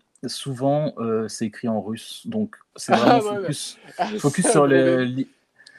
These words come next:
Speaker 1: sur l'image, hein. Donc, euh, vraiment, euh, moi, je déteste lire, je déteste les bouquins, donc ça me va.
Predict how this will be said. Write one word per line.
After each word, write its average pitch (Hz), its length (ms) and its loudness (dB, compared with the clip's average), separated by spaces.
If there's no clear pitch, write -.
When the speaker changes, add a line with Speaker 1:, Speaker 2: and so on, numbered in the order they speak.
Speaker 1:
sur 131 200 2
l'image, 139 440 4
hein. 117 60 2
Donc, 107 280 -4
euh, 107 320 -2
vraiment, 123 520 0
euh, - 20 -2
moi, 117 260 0
je 107 80 -8
déteste 113 400 -8
lire, 123 200 -4
je - 60 -16
déteste 107 320 -14
les 110 60 -8
bouquins, 117 320 0
donc 107 140 0
ça 110 120 -2
me 104 120 2
va. 127 280 2